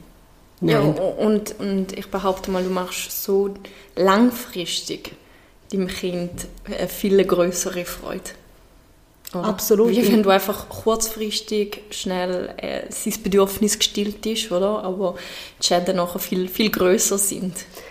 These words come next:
Speaker 2: Genau, das denke ich auch. Und vor allem ist es wichtig, auch für Kinder, dass sie selber dann irgendwann anfangen, vielleicht nicht immer, aber bei so immer wieder ein bisschen sich überlegen, hey, ist das wirklich gut für mich?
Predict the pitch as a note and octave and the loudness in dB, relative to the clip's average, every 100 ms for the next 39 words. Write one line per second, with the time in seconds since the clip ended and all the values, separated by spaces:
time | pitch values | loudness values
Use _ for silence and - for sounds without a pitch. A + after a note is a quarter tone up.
0 | - A#3+ A3 E3 E3+ F#3+ - F3+ F3+ D#3+ | 4 6 8 6 4 0 2 2 2 -4
1 | - F3+ F3+ F3+ F3+ G#3+ B3 - - - | 0 0 0 0 2 2 0 -6 -20 -20
2 | _ _ _ _ _ _ _ _ _ - | _ _ _ _ _ _ _ _ _ -20
3 | - - _ _ - _ _ - A3 G3 | -20 -20 _ _ -20 _ _ -2 2 4
4 | F#3 - F#3+ F#3 - G3 F3+ F3 - - | 2 2 2 2 0 0 0 -4 -6 -8
5 | - G3+ G3+ A#3 - - - _ - _ | 0 2 4 2 -2 -16 -20 _ -20 _
6 | _ _ - G3 - G3 - D#3+ F3 F3+ | _ _ -6 -4 -2 -2 -2 0 0 0
7 | G3+ - - - F#3 E3+ F3+ F3 E3 E3 | -4 -6 -6 2 4 4 2 0 0 -2
8 | D#3 E3+ D#3 F3 E3 D#3+ E3 - E3 E3 | -2 -4 -6 -4 -2 -2 -6 -8 -6 -6
9 | D#3+ - - _ C#3 C#3 - G3 A#3+ F3 | -8 -18 -20 _ -16 -6 2 6 6 4
10 | D#3 E3 D#3+ F3+ - F#3 F3+ G3 F#3+ - | 0 -2 -4 -4 -2 0 2 0 -2 -16
11 | - - _ C#4 D4 C#4+ A3+ A3+ A#3 G#3 | -20 -20 _ 4 6 6 2 2 0 2
12 | A3 G3+ G3+ G3+ G3 G3 G3+ - G3 G3 | 0 0 0 0 0 0 -2 -2 -4 2
13 | F#3+ F#3 F#3 - G3+ G#3 G#3 G#3 - G3 | 2 2 -4 -4 -2 -2 -2 -6 -4 -6
14 | G3 G3 F#3+ F3 E3+ | -4 0 2 2 -2